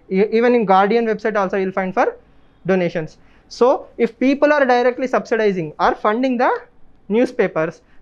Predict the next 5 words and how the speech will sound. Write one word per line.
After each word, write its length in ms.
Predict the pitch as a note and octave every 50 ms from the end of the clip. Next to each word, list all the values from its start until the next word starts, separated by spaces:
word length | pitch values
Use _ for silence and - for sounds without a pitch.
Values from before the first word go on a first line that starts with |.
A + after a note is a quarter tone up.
| -
things 280 | - A#3 B3 A#3+ - -
might 320 | G#3+ A#3 D4+ A4+ - - - _ _ _ _ _ _ _
change. 580 | - - B3+ F#3 D#3+ D3 D3+ D3 - - - _ _ _ _ _ - - _ _ _ - - - _ _ _ - - - - - - _ _ _ _ _ - - - -
Clear? 340 | - G3+ A#3 C#4+ - - - - - _ - - - - - - _ - - _ _ - - - - _ _ _ _ _ -
Okay. 260 | D#3 C#3+ D#3+ D#3 C3+